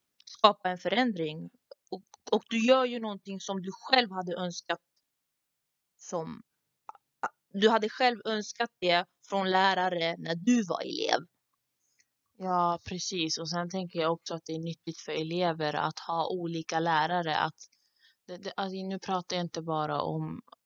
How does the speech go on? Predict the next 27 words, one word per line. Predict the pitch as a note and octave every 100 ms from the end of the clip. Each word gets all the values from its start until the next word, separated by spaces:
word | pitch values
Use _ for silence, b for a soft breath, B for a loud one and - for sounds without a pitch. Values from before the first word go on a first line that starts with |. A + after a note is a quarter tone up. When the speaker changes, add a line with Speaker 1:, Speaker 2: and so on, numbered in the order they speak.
| _
Speaker 2:
kanske | D#3+ D#3 E3+
vilket | D#3 D#3 -
ursprung | D#3+ D3+ - E3+ D#3+
man | E3+ D3+
har | D3+ D#3+
eller | D#3 D#3+
så. | -
Jag | D#3+ D#3
menar | D#3+ D#3 D#3
att | D#3 -
man | D#3 D#3
har | D3+ D#3
lärare | D#3 D3+ D3+ D3+
med | D#3 D#3
olika | D#3 D3+ -
personligheter. | D3 D3 - D#3 C#3+ D3 C#3+ _ - F3+ b b b _ _ -
Eh, | D#3 D#3 E3
jag | D#3+
kanske | - E3+ -
inte | E3 -
är | - E3+ F3
den | D#3+ D3+
som | D3+ D3 D3
är | C#3+
så | D3+ -
här | C#3+
helt | C#3+ D3 C#3 C#3+